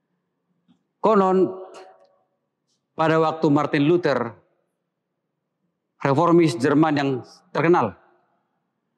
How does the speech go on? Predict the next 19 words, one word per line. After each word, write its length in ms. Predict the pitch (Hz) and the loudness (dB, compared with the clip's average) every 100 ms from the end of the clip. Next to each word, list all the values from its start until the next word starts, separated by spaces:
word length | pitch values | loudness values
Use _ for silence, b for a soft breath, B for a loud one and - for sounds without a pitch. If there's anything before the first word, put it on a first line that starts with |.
| _ _ | _ _
ketika 640 | - 175 226 220 240 233 220 | -4 0 2 2 0 2 0
dia 240 | 185 220 | 2 2
masih 320 | 208 185 180 | 0 0 0
anak-anak, 400 | 175 180 190 214 - _ _ _ _ _ _ _ _ _ _ _ _ | 0 0 0 -2 -6 _ _ _ _ _ _ _ _ _ _ _ _
sukar 340 | - 240 233 | -2 0 2
bagi 240 | 208 208 190 | 0 0 2
dia 240 | 185 190 | 0 2
menerima 880 | 180 175 165 175 165 160 151 - _ | 2 2 2 0 0 0 -2 -6 _
bahwa 220 | 165 156 | -4 -2
Bapa 320 | 139 151 151 151 | -2 -2 -2 -4
Surgawi 400 | 147 151 156 147 | -2 -2 -2 0
itu 240 | 196 185 - _ _ _ _ _ _ _ _ _ | 0 0 -8 _ _ _ _ _ _ _ _ _
sungguh 460 | - - 285 254 | -6 -2 2 2
amat 140 | 202 165 | 2 0
baik. 200 | 131 117 _ _ _ _ _ _ _ _ _ _ _ | -2 -4 _ _ _ _ _ _ _ _ _ _ _
Masalahnya, 720 | 202 208 285 254 170 196 220 _ _ _ _ _ _ _ _ _ _ _ _ - | -4 0 0 2 2 0 -6 _ _ _ _ _ _ _ _ _ _ _ _ -2
ayahnya 400 | 233 262 247 247 | 0 4 4 4
di 80 | 214 | 4
rumah 480 | 196 175 175 185 | 4 4 2 0